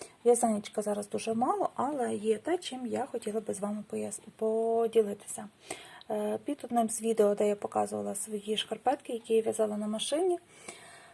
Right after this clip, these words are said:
е, і зшивала їх вручну, е, одна з моїх глядачок попросила показати, як я зшиваю, м, саме такі в'язані деталі. І я вирішила з вами цим поділитися.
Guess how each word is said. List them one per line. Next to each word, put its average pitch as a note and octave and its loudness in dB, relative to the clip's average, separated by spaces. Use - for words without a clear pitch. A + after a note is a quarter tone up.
е, G#3+ 2
і A#3+ -2
зшивала A3+ 2
їх G3+ -8
вручну, C4 2
е, A3 -2
одна A#3 2
з A#3 -6
моїх A3 -4
глядачок B3+ 2
попросила C4 -2
показати, A3+ 0
як A3 0
я A3 0
зшиваю, G#3 -2
м, G3+ -4
саме A3+ 2
такі A3 -4
в'язані A3+ 6
деталі. G#3 -4
І - -2
я B3 4
вирішила A3+ -2
з G3 -8
вами A#3+ -4
цим A3+ -2
поділитися. G#3+ 0